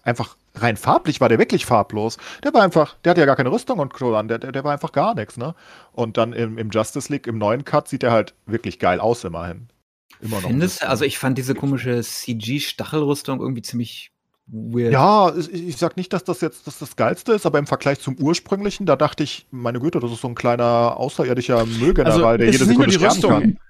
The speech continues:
Speaker 1: kann.
Speaker 3: In, in, er, er wirkt halt einfach, er hat eine ganz andere Präsenz in dem Remake, also in
Speaker 1: Ja,
Speaker 3: dem,
Speaker 1: ja,
Speaker 3: in dem
Speaker 1: absolut.
Speaker 3: Zack Snyder Cut. Nicht nur die Rüstung, sondern allgemein, wie er
Speaker 1: Kriegt auch
Speaker 3: dargestellt
Speaker 1: ein
Speaker 3: wird.
Speaker 1: bisschen Background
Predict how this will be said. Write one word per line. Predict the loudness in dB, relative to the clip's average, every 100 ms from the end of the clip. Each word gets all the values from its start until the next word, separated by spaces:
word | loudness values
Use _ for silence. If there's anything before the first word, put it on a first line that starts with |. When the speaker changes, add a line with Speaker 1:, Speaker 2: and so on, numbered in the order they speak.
| -2
Speaker 1:
kann. | 0 0
Speaker 3:
In, |
in, | 2
er, | 2 2
er | 2
wirkt | 0 2
halt | 0 2
einfach, | 0 2 2
er | 2
hat | 2
eine | 2
ganz | 2 2
andere | 0 0
Präsenz | 2 2 2
in | 0
dem | 0 2
Remake, | 2 2 0
also | 0
in | 2
Speaker 1:
Ja, |
Speaker 3:
dem, | 2
Speaker 1:
ja, | 2
Speaker 3:
in |
dem | 0
Speaker 1:
absolut. | 0 -2
Speaker 3:
Zack | -2 0
Snyder | 0
Cut. | 0 -4 0
Nicht | 2 4
nur | 4
die | 2
Rüstung, | 0 0 0
sondern | 0 0
allgemein, | 0 2 2 0 2
wie | 2
er |
Speaker 1:
Kriegt | 2
auch |
Speaker 3:
dargestellt | 2 2 2 2
Speaker 1:
ein |
Speaker 3:
wird. | 0
Speaker 1:
bisschen | -2 -4
Background | -4 -2 -4 -4 -10